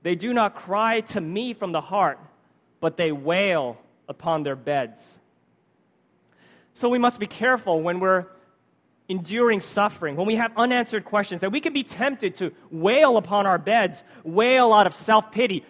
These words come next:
to complain and to grumble about God, to speak lies about God, to gossip about God, rather than complain to God. And that's a very subtle difference.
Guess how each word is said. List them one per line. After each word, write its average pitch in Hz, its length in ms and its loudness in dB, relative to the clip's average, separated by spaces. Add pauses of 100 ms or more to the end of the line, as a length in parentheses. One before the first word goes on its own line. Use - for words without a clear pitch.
to 196 60 -10
complain 220 680 -2
and 180 120 -4
to 190 60 -6
grumble 196 560 2 (380)
about 208 460 2
God, 160 360 0 (340)
to 214 300 -6 (320)
speak 254 400 -4
lies 208 380 2
about 196 400 0
God, 175 260 4
to 175 60 -10
gossip 202 460 2
about 190 520 -2
God, 156 380 0 (340)
rather 196 540 0
than 156 300 -2 (320)
complain 185 640 -4 (200)
to 240 380 -4
God. 135 420 -2 (1900)
And 175 80 -6
that's 208 140 0
a 214 40 -2
very 202 300 4
subtle 190 320 0
difference. 156 580 -8